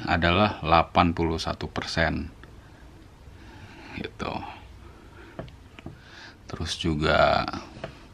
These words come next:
di sini fungsi, oke. Pertama kali mengaktifin kamera keluar begini. Oke, Allah, oke.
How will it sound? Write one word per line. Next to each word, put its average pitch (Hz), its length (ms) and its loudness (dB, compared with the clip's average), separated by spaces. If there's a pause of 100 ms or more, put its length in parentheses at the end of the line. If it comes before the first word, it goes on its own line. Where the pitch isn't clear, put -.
(1900)
di - 80 -14
sini - 160 -4
fungsi, - 560 -4 (240)
oke. 120 640 6 (400)
Pertama 107 320 8
kali 95 240 6
mengaktifin 85 880 4
kamera 80 560 6 (240)
keluar 78 320 -2
begini. 82 480 2 (1500)
Oke, 101 400 2
Allah, 85 640 2
oke. - 240 -4